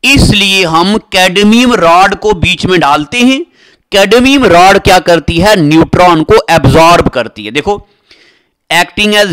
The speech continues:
very effective neutron absorber to control nuclear fission।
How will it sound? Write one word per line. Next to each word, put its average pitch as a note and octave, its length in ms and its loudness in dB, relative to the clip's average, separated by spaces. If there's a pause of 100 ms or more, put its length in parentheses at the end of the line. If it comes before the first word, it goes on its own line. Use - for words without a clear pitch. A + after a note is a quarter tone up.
(100)
very F#3 260 0 (200)
effective B3+ 720 -2
neutron F#3 840 0 (220)
absorber F3+ 760 0 (300)
to - 360 -12 (120)
control E3+ 340 -4
nuclear D#3 420 -6
fission। B2 360 -4